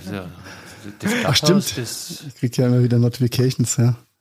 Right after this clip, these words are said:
Speaker 1: Also das scheint sich schon etabliert zu haben.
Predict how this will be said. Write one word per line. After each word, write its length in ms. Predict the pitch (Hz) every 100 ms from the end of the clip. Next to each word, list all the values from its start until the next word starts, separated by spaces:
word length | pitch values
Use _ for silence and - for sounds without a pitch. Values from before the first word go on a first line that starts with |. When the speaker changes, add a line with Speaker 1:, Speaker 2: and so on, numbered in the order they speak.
| _ _ _ _ _ _ _ _ _ _ _ _ _ -
Speaker 1:
Also 180 | 123 101
das 120 | 90
scheint 200 | 101 107
sich 140 | 143 -
schon 200 | - 151
etabliert 520 | 131 160 160 233 233
zu 200 | - 92
haben. 280 | 82 90